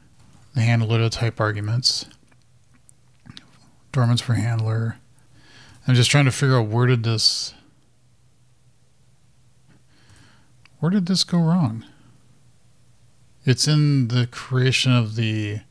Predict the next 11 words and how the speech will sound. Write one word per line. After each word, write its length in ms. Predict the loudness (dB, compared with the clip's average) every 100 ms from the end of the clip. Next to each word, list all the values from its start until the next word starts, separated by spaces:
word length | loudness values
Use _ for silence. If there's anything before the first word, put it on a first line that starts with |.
| _ _ -20 -20 -20 -4
I 160 | 0 2
adornments 540 | 0 -2 -4 -4 -6
for, 640 | -6 0 2 2 0 -4 -6 -16 -20 -20 -20 -20 _ -20 -20 -20 _ -20 -20 _ -14
adornments 280 | -6 -4 -4
for 120 | -6
handler, 300 | -4 -4 -4
so 460 | -2 -2 -2 -4 -8 -14 -20 -20 -20 -20 -20 -20 -20 -20 -20 _ _ _ -8 -6
it's 180 | -4
this 360 | -2 0 2 0
thing, 240 | -4 -10
right? 280 | -10 -8 -8